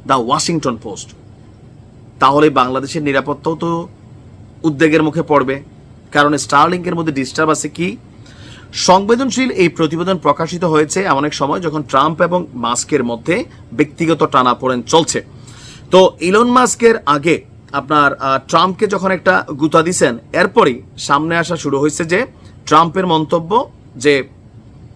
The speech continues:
আপনার, আহ, হোয়াইট হাউসে Starlink-এর হঠাৎ উপস্থিতি এবং এ নিয়ে কর্তৃপক্ষের অজ্ঞানতা নিরাপত্তা সংশ্লিষ্ট মহলে নতুন করে প্রশ্ন তুলছে।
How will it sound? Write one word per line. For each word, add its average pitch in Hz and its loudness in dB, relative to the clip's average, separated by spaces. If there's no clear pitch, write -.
আপনার, 151 2
আহ, 147 0
হোয়াইট 196 2
হাউসে 190 -4
Starlink-এর 226 2
হঠাৎ 170 -2
উপস্থিতি 156 -8
এবং 151 -2
এ 180 -2
নিয়ে 196 -4
কর্তৃপক্ষের 214 0
অজ্ঞানতা 143 0
নিরাপত্তা 196 0
সংশ্লিষ্ট 180 -6
মহলে 156 -2
নতুন 151 -4
করে 220 0
প্রশ্ন 135 0
তুলছে। 110 -8